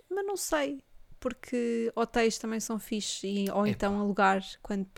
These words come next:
Speaker 1: quando me apetecesse.
Speaker 2: Não é igual, pá,
Speaker 1: Acho
Speaker 2: não
Speaker 1: que
Speaker 2: é
Speaker 1: não teria,
Speaker 2: igual.
Speaker 1: não tinha necessidade de ter a minha casa.
Speaker 2: Não é igual. Imagina que,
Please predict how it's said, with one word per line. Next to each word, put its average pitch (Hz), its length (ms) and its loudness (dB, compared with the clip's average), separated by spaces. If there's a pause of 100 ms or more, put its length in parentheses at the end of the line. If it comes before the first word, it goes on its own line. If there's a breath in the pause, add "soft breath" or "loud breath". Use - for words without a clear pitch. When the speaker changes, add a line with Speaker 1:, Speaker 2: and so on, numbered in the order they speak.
Speaker 1:
quando 196 180 2
me 202 60 2
apetecesse. 190 540 -4
Speaker 2:
Não 160 140 0
é 104 100 2
igual, 90 380 -4
pá, - 160 -10
Speaker 1:
Acho 269 160 4
Speaker 2:
não 117 40 2
Speaker 1:
que 107 60 2
Speaker 2:
é - 20 4
Speaker 1:
não 277 60 2
teria, 269 200 2
Speaker 2:
igual. 262 100 -2
Speaker 1:
não 269 100 2
tinha 262 240 0
necessidade 226 480 4
de - 60 -12
ter 226 100 4
a 214 40 -2
minha 214 200 -2
casa. 190 360 -2
Speaker 2:
Não 160 100 -2
é 127 60 0
igual. 98 360 -2
Imagina 160 360 4
que, 165 260 -4